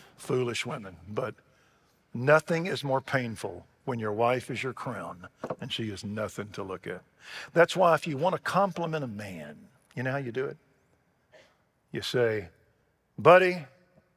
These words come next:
my old buddy here, "how did a tick-bit, shiftless, ignorant,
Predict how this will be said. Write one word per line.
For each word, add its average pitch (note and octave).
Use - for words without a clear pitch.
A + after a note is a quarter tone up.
my A2
old F#2+
buddy A2+
here, G#2
"how G#3+
did C#3+
a F2+
tick-bit, C#3+
shiftless, -
ignorant, E3+